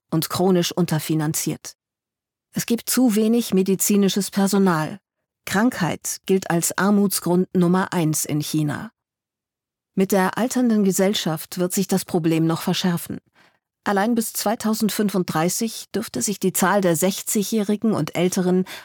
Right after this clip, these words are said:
auf vierhundert Millionen Menschen verdoppeln. Sicherheit statt Wachstum. Xi Jinping verspricht Wohlstand für alle.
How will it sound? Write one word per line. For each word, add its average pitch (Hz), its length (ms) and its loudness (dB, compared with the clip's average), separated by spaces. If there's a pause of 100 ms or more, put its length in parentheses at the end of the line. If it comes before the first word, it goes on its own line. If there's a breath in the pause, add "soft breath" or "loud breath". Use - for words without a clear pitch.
(120 loud breath)
auf 151 160 0
vierhundert 226 640 0
Millionen 165 540 2
Menschen 156 520 0
verdoppeln. - 680 -8 (3750)
Sicherheit 226 720 0
statt - 360 -4
Wachstum. - 580 -2 (1600)
Xi 254 340 2
Jinping 180 640 2
verspricht 175 540 -2
Wohlstand 180 520 4
für - 220 -2
alle. 151 320 -4